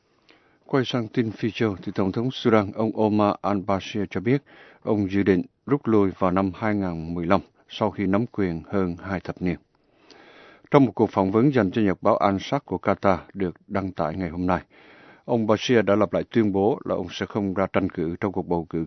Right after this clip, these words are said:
kế tiếp ở Sudan. Khi được hỏi là nếu đảng của ông nhất định đề cử ông thì sao, ông Bashir trả lời rằng không, hai mươi năm là quá đủ. Và ông nói thêm rằng nhân dân Sudan đang trông chờ những nhà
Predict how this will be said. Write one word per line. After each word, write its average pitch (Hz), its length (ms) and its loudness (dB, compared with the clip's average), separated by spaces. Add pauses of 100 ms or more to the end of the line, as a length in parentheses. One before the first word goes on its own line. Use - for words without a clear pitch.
kế 107 140 2
tiếp 123 220 0 (100)
ở 80 160 -6
Sudan. 85 340 -4 (1040)
Khi 147 140 2
được 117 160 6
hỏi 95 240 4
là 104 100 2
nếu 107 200 4
đảng 98 260 2
của 107 160 0
ông 107 200 4 (180)
nhất 175 200 4
định 92 220 0
đề 95 220 2
cử 90 160 0
ông 104 300 0
thì 87 120 -10
sao, 95 300 -4 (540)
ông 95 240 -8
Bashir 95 340 0
trả 87 140 2
lời 95 140 0
rằng 85 180 -2 (260)
không, 101 220 2 (280)
hai 104 240 2
mươi 101 160 4
năm 90 280 0
là 85 240 -4
quá 98 140 2
đủ. 85 280 -4 (520)
Và 98 120 2
ông 90 260 0
nói 95 200 0
thêm 101 160 0
rằng 92 220 0
nhân 101 220 -2
dân 92 160 -2
Sudan 98 340 -2 (100)
đang 92 160 -6 (100)
trông 98 160 2
chờ 85 320 -2 (160)
những 90 260 -4
nhà 85 200 -4